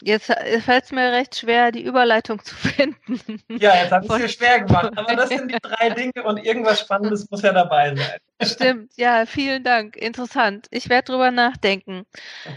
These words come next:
Speaker 1: Ähm, ja, die Frage ist jetzt so, du, du sagst so, du hast, äh, studiert, warst in der Praxis und bist dann wieder zur Promotion gekommen.
Speaker 2: Genau.
Speaker 1: Wie,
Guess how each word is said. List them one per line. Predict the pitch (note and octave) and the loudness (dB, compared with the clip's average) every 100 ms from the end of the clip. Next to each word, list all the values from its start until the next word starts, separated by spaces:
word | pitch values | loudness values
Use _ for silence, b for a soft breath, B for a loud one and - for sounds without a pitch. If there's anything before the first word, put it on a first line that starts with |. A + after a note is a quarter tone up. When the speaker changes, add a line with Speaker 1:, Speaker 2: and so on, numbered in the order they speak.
| C#3 B B | -18 B B
Speaker 1:
Ähm, | A#3+ C4 D4 D#4 _ _ - | 2 4 2 -4 _ _ -4
ja, | D#4+ B3+ G3+ | 2 4 2
die | B3 | -2
Frage | - C4 D#4+ D4+ | -2 2 2 0
ist | C#4 - | -6 -6
jetzt | D#4 - | -8 -8
so, | C4+ | -10
du, | A3 A#3+ B3 A#3+ | -10 -12 -12 -12
du | B3 A#3+ | -8 0
sagst | C4 - - - | 2 2 -4 -6
so, | C#4 | -4
du | C4+ B3+ | -4 0
hast, | C#4+ - - - | 0 -2 -12 -4
äh, | A#3+ | -4
studiert, | - - G#3+ - G3 B3 F#4+ A4 A3+ | -4 -8 -10 -12 -8 -4 -2 -4 2
warst | B3+ C4+ - | 2 2 -2
in | B3 | 0
der | A#3 | 0
Praxis | - - A3 E4+ - D4+ D#4 F#4 - B B | -2 -6 -6 -6 -6 -4 -2 -2 -8 B B
und | B3 B3+ B3 | -2 0 0
bist | A#3 - | -2 -2
dann | F3 G#3 C4 F4+ A4 A4+ A4 _ - | 0 2 2 0 -8 -10 -18 _ -16
wieder | B3 C#4 D4 C#4+ C#4+ C#4+ - - | -4 0 4 4 4 2 -2 -6
zur | - C#4 | -6 -2
Promotion | - C4 C4+ - C4 | 0 2 2 2 -2
gekommen. | A#3+ - - F#3+ F#3 F#3 F3+ F3+ - B B | -2 -6 -2 -2 -2 -6 -10 -12 -16 B B
Speaker 2:
Genau. | C#3+ C3+ | -4 0
Speaker 1:
Wie, | G#3+ B3+ C4+ | 2 4 2